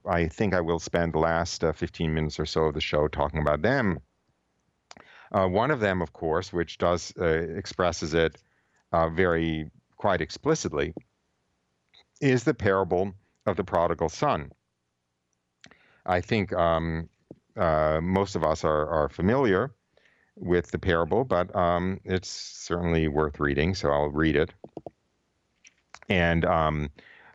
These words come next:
I mean, all of these parables have multiple meanings. I'm not saying that the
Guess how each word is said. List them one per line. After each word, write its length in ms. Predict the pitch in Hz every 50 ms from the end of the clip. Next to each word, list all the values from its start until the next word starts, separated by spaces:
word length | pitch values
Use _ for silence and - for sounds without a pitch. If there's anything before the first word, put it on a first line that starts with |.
| _
I 140 | - 110 104
mean, 220 | 110 113 107 107 -
all 300 | - 131 131 127 131 127
of 80 | 120 101
these 180 | 98 90 80 -
parables 400 | - 87 80 80 71 78 78 -
have 140 | 85 85 82
multiple 540 | 82 87 92 92 98 95 - 80 76 78 76
meanings. 400 | 80 78 78 73 69 71 - 92
I'm 100 | 92 98
not 200 | 95 92 87 -
saying 420 | - 90 82 80 80 80 80 73
that 280 | 76 73 73 73 - -
the 480 | 78 76 73 73 71 71 71 71 73